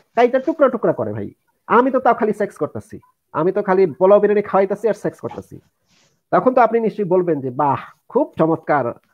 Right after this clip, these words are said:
আফগানিস্তানে তো, আহ, ওদেরকে মাইরা মুইরা কাইটা কুইটা ফেলে, কিন্তু আমার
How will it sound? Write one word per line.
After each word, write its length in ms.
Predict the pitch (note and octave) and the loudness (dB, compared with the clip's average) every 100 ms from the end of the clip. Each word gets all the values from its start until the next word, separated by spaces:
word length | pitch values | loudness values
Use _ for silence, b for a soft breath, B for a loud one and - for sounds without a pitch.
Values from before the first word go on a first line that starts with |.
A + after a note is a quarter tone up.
| _ | _
আফগানিস্তানে 580 | - C4+ C#4 A#3+ A3 G#3+ | 0 2 2 0 0 0
তো, 100 | G#3 | 4
আহ, 480 | F#3 E3 D#3 D#3+ C3 | 2 2 0 0 0
ওদেরকে 220 | D#3+ F3 | -4 -4
মাইরা 260 | F#3+ C#4+ B3 | 0 2 2
মুইরা 180 | G#3 | 0
কাইটা 220 | G3+ G3+ F#3 | -2 -2 -6
কুইটা 180 | D#3 | -8
ফেলে, 240 | C3 G2 - _ _ _ _ | -8 -10 -16 _ _ _ _
কিন্তু 260 | B3 C#4+ A3 | -4 2 4
আমার 340 | D#3+ G3 A3 | 4 4 2